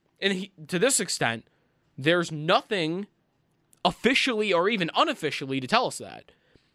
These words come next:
Kevin Adams said Wednesday, Eichel's not asked for a trade. And nobody has reported that Eichel's asked for a trade.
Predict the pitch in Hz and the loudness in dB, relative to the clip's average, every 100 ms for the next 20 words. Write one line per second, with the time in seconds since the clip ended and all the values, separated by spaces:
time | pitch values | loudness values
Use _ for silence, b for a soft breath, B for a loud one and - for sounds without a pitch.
0 | _ - 233 247 254 220 220 165 202 214 | _ 0 2 2 2 0 -2 0 -2 -2
1 | 147 139 208 240 185 156 180 214 196 202 | -4 0 2 2 0 2 2 2 0 -2
2 | - 196 175 185 202 65 _ _ _ _ | 0 0 0 0 0 -4 _ _ _ _
3 | _ _ _ _ _ _ _ _ _ _ | _ _ _ _ _ _ _ _ _ _
4 | _ _ _ _ - 175 180 160 135 - | _ _ _ _ -2 0 2 -2 -10 -16
5 | 139 160 180 240 254 247 202 208 196 240 | -12 -2 0 2 2 0 0 0 2 2
6 | 214 147 131 123 120 120 113 - 113 - | 2 0 -2 -2 -4 -6 -6 -8 -10 -8
7 | 113 123 | -8 -10